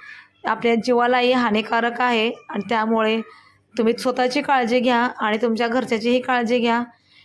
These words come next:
नवीन रेसिपी असं तुम्ही बघून आपल्या घरामध्येही बनवा, तुमच्या घरच्यालाही आवडेल. आणि, अ, जीवाला खरं जपत जावा, कारण की आपला जीव हा खूप महत्त्वाचा आहे,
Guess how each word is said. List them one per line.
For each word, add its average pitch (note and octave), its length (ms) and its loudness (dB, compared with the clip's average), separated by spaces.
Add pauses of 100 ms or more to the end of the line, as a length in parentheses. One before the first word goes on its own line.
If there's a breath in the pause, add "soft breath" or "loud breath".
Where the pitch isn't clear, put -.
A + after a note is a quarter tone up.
(100)
नवीन A#3 300 2
रेसिपी B3+ 380 0
असं A#3 220 0
तुम्ही C4 280 0
बघून B3 440 0
आपल्या A#3 300 -4
घरामध्येही A#3 640 2
बनवा, A#3 420 0 (640 loud breath)
तुमच्या G#3+ 240 -2
घरच्यालाही A#3 560 0
आवडेल. A3+ 440 0 (1400 soft breath)
आणि, A3 320 0
अ, G#3+ 140 2
जीवाला A3 440 0
खरं A3+ 160 -2
जपत A#3 300 -4
जावा, A3+ 380 -4 (280)
कारण G#3 280 0
की A3 180 -2
आपला G#3+ 380 0
जीव A#3 340 0
हा B3+ 160 2
खूप A#3+ 240 -2
महत्त्वाचा A#3 500 0
आहे, G3 240 -2